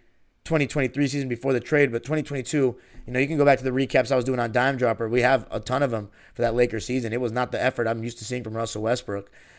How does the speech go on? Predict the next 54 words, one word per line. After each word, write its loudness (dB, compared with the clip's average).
defensively. -2
But 0
this 4
last 4
couple 2
of 0
games, 2
you 0
know, 2
he, 0
he's -2
not 2
being 0
asked 2
to -4
play 2
as 0
many -4
minutes. -6
He's -6
not -2
being -6
asked 0
to -10
do 0
as 0
much -4
offensively. -2
So 0
he's 2
got 4
that 4
extra -2
energy -2
on -2
defense. -2
Not 4
to -2
say 2
he 6
doesn't 0
have 0
the -2
stamina, -2
honestly, -4
to -12
do 0
it 0
when -4
he -2
is 2
getting -2
extended -8
minutes. -8